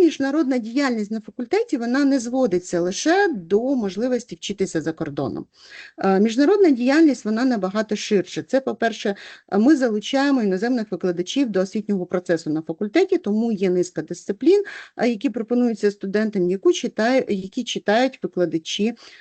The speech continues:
а, з інших країн. Наразі в нас читають викладачі з Масачусетського університету, а, з Канадського університету.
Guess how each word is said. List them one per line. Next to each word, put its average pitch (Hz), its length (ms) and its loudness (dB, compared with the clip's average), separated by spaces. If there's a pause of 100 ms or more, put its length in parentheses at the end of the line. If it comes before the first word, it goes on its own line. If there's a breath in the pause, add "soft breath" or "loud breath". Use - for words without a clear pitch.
(120 loud breath)
а, 180 640 2
з 170 260 0
інших 202 400 0
країн. 151 360 0
Наразі 208 380 0
в 170 40 0
нас 180 180 -2
читають 170 580 -4 (240 loud breath)
викладачі 170 540 -2
з 165 60 -4
Масачусетського 302 1040 0
університету, 233 1000 0 (300 loud breath)
а, 185 340 0
з - 160 -12
Канадського 277 760 0
університету. 220 1160 -2